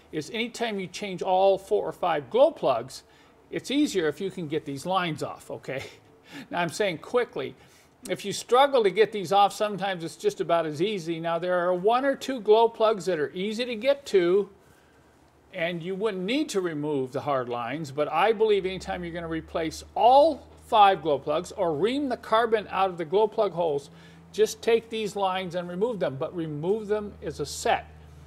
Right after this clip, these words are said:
And if you have the correct tool, watch here, and I'm gonna show you how these can come off quite quickly. Here are your options for removal. These are seventeen millimeters, so you can use a seventeen millimeter wrench.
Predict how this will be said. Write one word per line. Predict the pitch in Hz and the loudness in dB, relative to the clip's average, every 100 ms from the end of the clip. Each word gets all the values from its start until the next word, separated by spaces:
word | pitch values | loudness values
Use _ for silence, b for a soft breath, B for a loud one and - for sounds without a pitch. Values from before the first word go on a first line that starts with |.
| B B - - | B B -20 -14
And | 143 | -8
if | 143 131 | -8 -8
you | 147 147 | -8 -6
have | 202 269 311 | 4 4 6
the | 311 | 0
correct | - 277 294 277 - | -2 0 0 0 -4
tool, | 349 349 190 170 180 - B B - | -2 2 2 2 -4 -10 B B -2
watch | 165 269 311 - | 6 6 6 2
here, | 180 131 147 | 2 2 -4
and | 165 | -6
I'm | 190 | -4
gonna | 196 190 | -6 -8
show | - 254 | -2 2
you | 240 190 | 4 4
how | 202 | 2
these | 190 214 - | 2 -2 -6
can | 196 156 | -12 -8
come | 202 190 | -6 -4
off | 185 143 - | -2 -4 -6
quite | - 196 170 | 0 0 0
quickly. | - 160 - 104 - - - _ _ - | -4 -4 -4 -10 -12 -20 -20 _ _ -10
Here | 269 370 | -4 2
are | 302 240 | 4 6
your | 202 | 4
options | 165 190 202 - 156 | 4 2 0 -8 -12
for | - 180 | -8 -6
removal. | 165 170 220 302 359 - - | -4 2 2 4 0 -2 -6
These | 185 214 208 | -4 -2 -2
are | 180 | -4
seventeen | - 233 226 190 220 208 | 0 0 2 -2 -4 -4
millimeters, | 196 220 214 220 330 381 | -4 -4 -2 -2 -4 -6
so | - | -2
you | 202 180 | -2 -2
can | - 214 220 214 | -2 -2 0 -2
use | 190 226 - | -4 -4 -6
a | 151 151 | -6 -8
seventeen | - 208 208 180 196 190 175 160 b b b - | -4 -6 -6 -10 -8 -6 -8 -10 b b b -10
millimeter | 170 220 202 202 196 175 | -4 -2 -2 0 0 0
wrench. | 185 247 - - | 0 -2 -4 -12